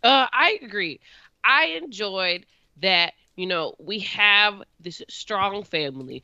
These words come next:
who are immigrants, and they're trying their best to really, as I've been saying before, really just live, but also keep their cultural values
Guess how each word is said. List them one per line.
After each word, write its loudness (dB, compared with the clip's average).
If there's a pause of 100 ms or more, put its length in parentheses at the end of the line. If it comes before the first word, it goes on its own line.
(180)
who 0 (100)
are 8 (460)
immigrants, -2
and 4 (240)
they're -6
trying 2
their 0
best -4 (380)
to -4 (560)
really, 0 (380)
as 2
I've 0
been -4
saying 2
before, -4
really -4
just -2
live, 4 (200)
but 4
also 2
keep -8
their 2
cultural -8
values 0